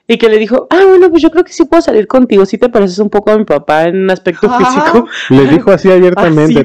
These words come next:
Speaker 3: "Te pareces
Speaker 1: huevo,
Speaker 3: a mi papá".
Speaker 1: "Te pareces a mi papá". Y yo me acuerdo que este güey, yo sé que así que de,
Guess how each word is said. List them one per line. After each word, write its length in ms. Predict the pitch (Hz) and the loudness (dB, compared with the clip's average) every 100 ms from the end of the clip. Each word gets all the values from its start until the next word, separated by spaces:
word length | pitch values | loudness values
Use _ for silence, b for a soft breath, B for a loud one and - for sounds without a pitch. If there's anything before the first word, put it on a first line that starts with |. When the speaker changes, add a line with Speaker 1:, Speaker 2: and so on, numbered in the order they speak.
| 240 | 0
Speaker 3:
"Te 80 | - | 0
pareces 260 | 220 220 | 0 2
Speaker 1:
huevo, 80 | 175 | 2
Speaker 3:
a 40 | 160 | 0
mi 60 | 127 | 0
papá". 300 | 110 - 214 | -2 -2 -4
Speaker 1:
"Te 80 | |
pareces 400 | 196 202 208 254 | 0 0 0 -2
a 80 | 247 | -2
mi 100 | 202 | -2
papá". 400 | 160 160 156 180 b b b b - | 0 -2 0 -2 b b b b -2
Y 160 | 233 | 0
yo 100 | 226 | 2
me 60 | 226 | 0
acuerdo 260 | 233 240 247 | 0 -2 0
que 80 | |
este 220 | 220 - 202 | -2 0 0
güey, 260 | 185 185 | 2 0
yo 160 | 196 196 | 0 0
sé 140 | 214 | 0
que 80 | 175 | -2
así 120 | 165 | -2
que 80 | 175 | 0
de, 240 | 160 - | 0 -2